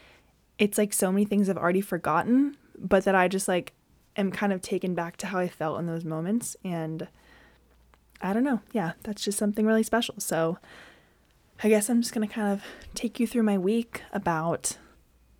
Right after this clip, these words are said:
things that I did, things that made me happy. Um, to start off, I guess, start with how I'm feeling right now. I'm actually feeling pretty good right now.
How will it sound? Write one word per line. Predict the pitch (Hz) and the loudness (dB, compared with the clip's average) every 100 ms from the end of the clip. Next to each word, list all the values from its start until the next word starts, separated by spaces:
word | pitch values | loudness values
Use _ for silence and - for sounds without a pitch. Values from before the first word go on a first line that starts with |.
| _ _ - | _ _ -10
things | - 175 175 | -2 -2 -2
that | 180 | -2
I | 165 | -2
did, | 160 165 240 - | 0 2 0 0
things | 170 170 | -4 -4
that | 143 | -4
made | 165 165 | -6 -6
me | 165 | -8
happy. | 175 160 226 269 285 - - - - | -8 -6 -4 -4 -6 -18 -20 -20 -8
Um, | - 190 190 190 190 196 196 - _ _ - - - | -2 0 0 0 0 -2 -6 -12 _ _ -20 -20 -12
to | - | -8
start | 233 226 247 | -6 -4 0
off, | 262 202 196 202 - | 2 2 0 -4 -8
I | |
guess, | 196 190 190 196 - - - _ - - _ _ | -4 -2 -2 -2 -6 -10 -16 _ -20 -20 _ _
start | - 233 | -4 0
with | 240 | 0
how | - 208 | 0 0
I'm | 196 | 0
feeling | 196 196 185 | 0 -4 -4
right | 180 | -4
now. | 147 127 143 165 | -4 -4 -4 -2
I'm | 226 | -2
actually | 247 - 294 | -2 -2 -4
feeling | 269 254 | -2 -2
pretty | 247 - 220 240 - - | -2 -2 -2 0 -2 -4
good | 175 165 | -4 -2
right | 143 - | -6 -6
now. | - - 160 180 | -8 -6 -6 -6